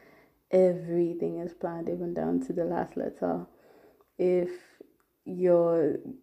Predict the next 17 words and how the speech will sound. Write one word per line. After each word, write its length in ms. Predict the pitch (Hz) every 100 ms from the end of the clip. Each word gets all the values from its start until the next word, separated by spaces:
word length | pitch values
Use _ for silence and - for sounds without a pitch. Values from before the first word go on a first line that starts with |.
| -
if 240 | 202 -
you, 220 | 196 180 180
if 220 | 185 -
you 80 | 185
have 220 | 185 190
an 100 | 175
event 460 | 170 180 208 208 -
coming 320 | 208 202 196
up, 400 | 196 190 - - -
you 160 | 190
can't 380 | 190 - 202 202
even, 400 | 196 185 190 190
unless 300 | 185 190 196
the 80 | 190
person 480 | 190 190 190 190 175
is, 180 | 170 170
like, 380 | 165 160 -